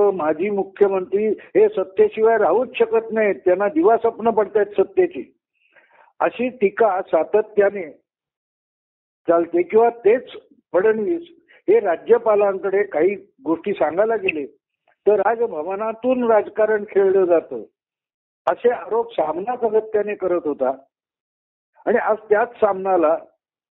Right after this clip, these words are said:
त्याच फडणवीसांची मुलाखत घ्यावीशी वाटली आणि ती मुलाखत घ्यावी आणि त्याची पूर्वतयारी करावी म्हणून दोन तास कार्यकारी संपादक जेव्हा वेळ घालवतात तेव्हा त्यामध्ये राजकारण सोडून दुसरं काहीही असू शकत नाही.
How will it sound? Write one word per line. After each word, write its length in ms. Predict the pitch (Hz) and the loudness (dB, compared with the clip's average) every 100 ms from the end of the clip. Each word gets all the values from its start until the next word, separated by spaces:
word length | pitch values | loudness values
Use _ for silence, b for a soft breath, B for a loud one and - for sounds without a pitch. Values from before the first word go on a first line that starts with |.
| _ - | _ -2
त्याच 220 | 190 247 - | 0 0 -2
फडणवीसांची 640 | 202 226 233 220 220 220 240 | -2 0 -2 -2 -2 -2 -4
मुलाखत 540 | 190 202 190 185 165 - _ 135 | -2 0 0 0 -2 -8 _ -4
घ्यावीशी 400 | 156 202 214 208 | -4 -2 -2 0
वाटली 380 | 180 170 359 403 B B | 0 0 -6 -8 B B
आणि 120 | 180 | -4
ती 160 | 196 226 | -2 -2
मुलाखत 520 | 208 175 214 214 233 | 0 4 4 4 -2
घ्यावी 460 | 220 - 165 240 180 - _ - | -2 -2 0 -2 -6 -10 _ -12
आणि 120 | 180 | -10
त्याची 320 | 190 196 - 220 | -2 -2 0 -4
पूर्वतयारी 720 | 220 220 254 247 220 220 214 | 0 2 2 2 0 0 -2
करावी 440 | 202 175 175 214 - b b - | -2 0 0 -4 -8 b b -4
म्हणून 220 | 220 226 | -2 0
दोन 240 | 339 214 | 2 2
तास 200 | 220 240 233 | 2 0 2
कार्यकारी 440 | 185 180 196 220 | 0 0 -4 -6
संपादक 540 | 220 165 160 220 240 226 | -4 -6 -2 0 2 0
जेव्हा 240 | 190 214 | 2 2
वेळ 240 | 196 202 196 | 2 2 2
घालवतात 460 | 165 175 170 175 208 b b b | 2 0 0 -2 -2 b b b
तेव्हा 220 | 170 202 | 0 0
त्यामध्ये 540 | 214 196 220 214 185 160 - _ _ _ - | 0 2 2 0 -6 -6 -8 _ _ _ -6
राजकारण 800 | 135 160 165 175 214 233 240 | 0 0 0 -2 2 4 2
सोडून 340 | 240 180 214 220 | 0 -2 0 0
दुसरं 320 | 175 202 220 | -2 2 0
काहीही 580 | 220 156 160 214 180 254 | 2 0 0 0 0 0
असू 240 | 233 226 | 0 -2
शकत 340 | 220 202 190 180 | -8 -4 -4 -6
नाही. 220 | 165 123 | -10 -12